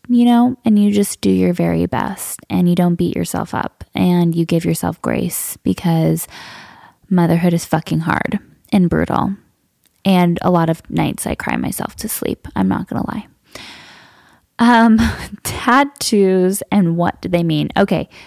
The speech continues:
so let's get into my tattoos. I get so many questions about my tattoos, and you know what? Honestly, I feel shame around my tattoos. Wow. It's like, this is like a therapy session that just came out of nowhere.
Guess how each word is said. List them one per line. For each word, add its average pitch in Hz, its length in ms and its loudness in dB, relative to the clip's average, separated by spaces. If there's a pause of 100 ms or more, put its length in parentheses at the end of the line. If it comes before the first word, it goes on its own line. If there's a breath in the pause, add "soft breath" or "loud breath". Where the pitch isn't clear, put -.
so - 200 0
let's 208 380 2
get 359 320 0
into 180 340 0
my 151 200 0
tattoos. 131 680 -6 (120)
I 175 140 -4
get 175 200 -4
so 175 180 0
many 208 200 4
questions 226 420 0
about 220 200 0
my 214 140 2
tattoos, 175 640 0
and 190 160 2
you 190 80 4
know 247 100 6
what? 220 320 2
Honestly, 175 460 0
I 202 140 2
feel 262 240 2
shame 233 420 2
around 208 240 4
my 196 140 2
tattoos. 196 640 2 (320 loud breath)
Wow. 226 1040 4 (380 loud breath)
It's - 140 -2
like, 226 180 2
this 226 200 2
is 214 160 0
like 214 140 2
a 214 100 2 (280)
therapy 220 480 4
session 151 640 -4
that - 180 0
just 208 240 0
came 196 240 2
out 190 140 2
of 185 160 0
nowhere. 202 440 2